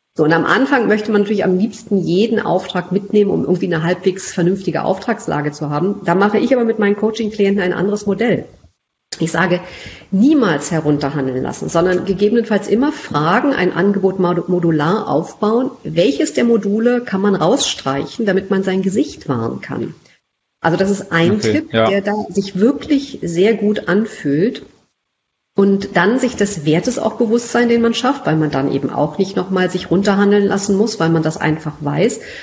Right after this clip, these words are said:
Speaker 1: Und ein dritter Tipp, was sehr gut ist am Anfang, dass man sich Pilotkunden sucht, dass man einfach sagt,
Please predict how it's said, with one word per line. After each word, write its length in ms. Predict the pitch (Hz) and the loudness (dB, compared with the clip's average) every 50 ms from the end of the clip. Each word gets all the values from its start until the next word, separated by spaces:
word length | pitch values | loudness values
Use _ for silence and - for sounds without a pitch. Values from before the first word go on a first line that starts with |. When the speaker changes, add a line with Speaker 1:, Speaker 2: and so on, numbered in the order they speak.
| - - - _ _ | -18 -20 -20 _ _
Speaker 1:
Und 180 | - 196 170 - | 0 0 0 0
ein 60 | 185 | 0
dritter 340 | - 160 208 226 - 285 285 | 0 2 2 2 2 2 0
Tipp, 380 | - - 277 269 - - - - - | 0 0 0 0 -2 -4 -12 -16 -10
was 240 | - 180 180 175 - | -4 -4 -4 0 2
sehr 160 | 185 196 220 | 2 2 4
gut 160 | 208 233 220 | 2 0 0
ist 80 | 226 226 | 0 2
am 140 | 226 208 - | 2 2 2
Anfang, 320 | 170 196 202 - 214 208 | 2 2 2 2 2 2
dass 160 | 190 180 - | 2 2 0
man 100 | - 180 | 0 -2
sich 160 | 180 190 - - | -2 -2 -6 -2
Pilotkunden 680 | - 202 170 170 196 202 202 - - 151 143 160 139 135 | 0 0 2 2 2 0 -2 -2 -2 0 0 0 -2 -2
sucht, 320 | 139 135 131 131 - - | -2 -2 -2 -2 -2 -4
dass 100 | 156 - | -2 0
man 140 | 170 165 165 | 0 0 2
einfach 260 | - 165 160 185 175 | 0 0 0 -2 -2
sagt, 300 | 170 - 180 180 190 | 0 0 -2 -2 -2